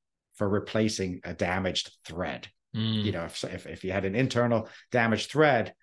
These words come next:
Speaker 1: what you would do is you would drill it out and then you would push in an insert, but you would need to know the specific size. The Nest product line is universal because it's infinitely adjustable. So it'll handle S A E or metric.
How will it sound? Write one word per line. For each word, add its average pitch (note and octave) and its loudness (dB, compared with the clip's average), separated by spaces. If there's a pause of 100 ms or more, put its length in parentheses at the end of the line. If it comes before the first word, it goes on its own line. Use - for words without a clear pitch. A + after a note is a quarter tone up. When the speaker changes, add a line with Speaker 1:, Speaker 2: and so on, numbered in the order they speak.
(280)
Speaker 1:
what F#2+ -4
you G2+ -2
would G2+ -2
do A#2 2
is F#2+ -2
you F#2+ -2
would F2 -2
drill B2 4
it A#2 4
out A2 2
and F#2+ -4
then F#2+ -4
you G2 -2
would F#2+ -2 (880)
push A#2 2
in G2 0
an E2+ -4
insert, A2+ -4 (340)
but G2 0
you G#2+ 2
would G2 0
need A2 0
to G#2 -4
know G#2 2
the F2+ -4
specific F#2 -6
size. - -4 (800)
The A#2 0
Nest F#3 6
product C3 4
line A#2 2 (680)
is G#2+ -2
universal A2 2
because F2 -10
it's - -14
infinitely A2+ 0
adjustable. G#2+ 0
So - -8
it'll G2 -4
handle G2+ -4
S G2+ -4
A G2+ 0
E G2+ -2
or F#2+ -2
metric. C#3 2